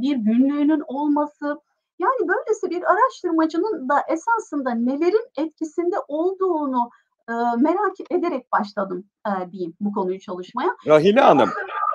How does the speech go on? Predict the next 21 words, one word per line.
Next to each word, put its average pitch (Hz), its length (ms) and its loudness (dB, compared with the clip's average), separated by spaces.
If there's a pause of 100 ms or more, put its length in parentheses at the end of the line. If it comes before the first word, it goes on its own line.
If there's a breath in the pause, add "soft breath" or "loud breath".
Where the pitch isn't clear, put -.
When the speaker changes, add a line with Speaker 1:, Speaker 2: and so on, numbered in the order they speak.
(540)
Speaker 1:
Evet, 269 140 4
Speaker 2:
eee, 269 160 4
Speaker 1:
buyurun 330 300 2
hocam. 208 260 -8
Speaker 2:
şu - 260 -14
çok 247 220 4
ilginç 220 400 2
bir 165 40 -4
şey, 131 240 4
yani 143 220 2
hadis 139 360 0
ilmi 190 300 -4
tepkisel 180 640 4
değil 135 280 0
malum. 76 400 -4 (460)
Yani 90 280 -2
hadislerin 151 1160 -6 (500)
tasnifiyle 143 1000 0
uğraşan 120 760 -6
ilim, 135 420 -2 (840)
eee, 127 200 -4